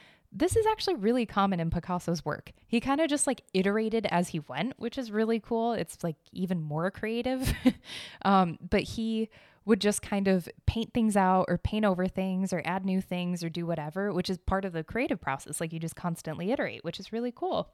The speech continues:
One of the most common, one of, like, the main examples that sticks out to me is at the Art Institute of Chicago, and it's the Old Guitarist, 'cause they did some imaging of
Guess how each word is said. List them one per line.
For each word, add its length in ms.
One 140
of 60
the 60
most 240
common, 460
one 160
of, 80
like, 260
the 220
main 560
examples 460
that 140
sticks 260
out 160
to 100
me 200
is 120
at 200
the 60
Art 180
Institute 400
of 100
Chicago, 420
and 80
it's 140
the 80
Old 240
Guitarist, 640
'cause 300
they 100
did 320
some 400
imaging 540
of 340